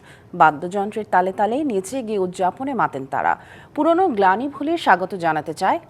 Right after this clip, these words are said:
নতুন বছরকে সব বৈষম্য ঘুচিয়ে শান্তির প্রত্যাশা পাহাড়ি জনগোষ্ঠীর। দর্শক, পহেলা বৈশাখের আগে রাজধানীর বাজারে চড়া ইলিশ মাছের দাম, এ বিষয়ে আরও জানাতে কারওয়ান বাজার থেকে সরাসরি যুক্ত হচ্ছেন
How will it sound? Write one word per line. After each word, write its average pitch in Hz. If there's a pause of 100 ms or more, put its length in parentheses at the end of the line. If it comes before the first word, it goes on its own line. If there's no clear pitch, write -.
(120)
নতুন 165 (100)
বছরকে 143 (440)
সব 208 (120)
বৈষম্য 226 (140)
ঘুচিয়ে 208 (100)
শান্তির 175
প্রত্যাশা 160 (120)
পাহাড়ি 202 (100)
জনগোষ্ঠীর। 143 (760)
দর্শক, 220
পহেলা 330
বৈশাখের 330
আগে 285
রাজধানীর 254
বাজারে 226 (140)
চড়া 214 (200)
ইলিশ 240 (120)
মাছের 170
দাম, 277 (100)
এ 285
বিষয়ে 269 (400)
আরও 254
জানাতে 262
কারওয়ান 240
বাজার 208
থেকে 226 (120)
সরাসরি 196
যুক্ত 175
হচ্ছেন 185